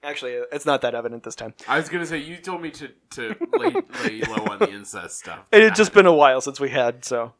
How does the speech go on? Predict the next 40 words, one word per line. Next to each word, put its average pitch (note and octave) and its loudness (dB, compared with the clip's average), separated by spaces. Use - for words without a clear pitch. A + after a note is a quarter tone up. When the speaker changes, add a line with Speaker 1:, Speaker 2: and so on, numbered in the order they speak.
Speaker 1:
thought B2+ -2
we'd B2+ -12
lean A#2+ -10
in. A#2+ -10
So - 0
we G#3+ 4
get A#3+ 8
a A#3 8
shot A#3 6
from, G3 8
uh, D#3+ 8
Lizard F3+ 4
Vision, D#3+ -2
and C3 -6
Speaker 2:
Of C3 -14
a C3+ -12
clock. - -18
Speaker 1:
yeah, C3+ 2
and D3 0
Marco's D3 6
narrating C#3+ 2
for C3+ 0
us, - -2
and B2+ -14
that B2+ -8
he B2+ -6
has B2+ -2
thirty G#3 4
minutes E3 0
left D3 0
before D3 -6
he's C3+ -10
a C3 -8
lizard C3 -6
forever. B2+ -2
Meanwhile, C3+ -4
Axe B2+ -8
is C3 -10
just, - -6
uh, A#2+ -4